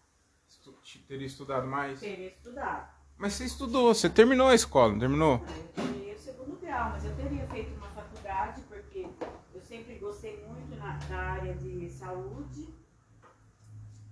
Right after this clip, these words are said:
Speaker 2: e, mas eu nunca, assim, fui deixando, porque eu me casei muito cedo, muito jovem, e, e aí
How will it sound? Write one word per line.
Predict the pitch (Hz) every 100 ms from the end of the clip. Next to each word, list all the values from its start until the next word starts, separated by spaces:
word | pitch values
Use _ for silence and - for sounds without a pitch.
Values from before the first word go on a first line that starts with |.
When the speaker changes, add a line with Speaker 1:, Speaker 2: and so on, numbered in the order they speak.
| -
Speaker 2:
e, | 180 180 180 - 175 320 - _ _
mas | 180 180 180 180 196 -
eu | 214 220
nunca, | 233 240 262 277 311
assim, | 294 - 262 254 240 - - _ _ _ - - _ - _ _ _ _ _ _ _ _ _ _ _
fui | 233
deixando, | 254 294 - 302 294 320 -
porque | - 185 - 196 180 175 180 175 - _ _ _ _ _ _ _ _ -
eu | 185 180 185 202 185
me | 202
casei | 220 214 - 247 262
muito | - _ _
cedo, | 220 233 269 -
muito | 196 - -
jovem, | 202 208 254 269 196 175 175 - _ _ - _ _ - - _ - _ _ _ - - 190 190 190
e, | 370 175 175 _ - _ _ -
e | 208
aí | 208 208 294 370